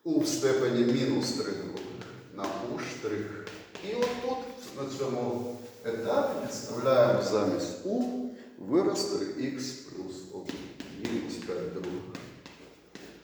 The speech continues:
три х плюс один в степені мінус три других,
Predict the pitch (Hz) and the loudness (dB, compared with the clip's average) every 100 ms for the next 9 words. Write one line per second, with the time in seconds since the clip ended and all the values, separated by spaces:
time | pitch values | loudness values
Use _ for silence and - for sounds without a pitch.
0 | - 120 127 123 117 - 110 104 104 107 | -12 -2 0 2 2 0 -2 -4 0 0
1 | 104 101 95 98 - - - - 101 95 | 2 0 -2 -4 -8 -10 -14 -2 0 0
2 | - 82 82 104 107 95 - - - - | -2 -4 -4 -2 0 0 -2 -6 -8 -10
3 | - - - | -10 -8 -8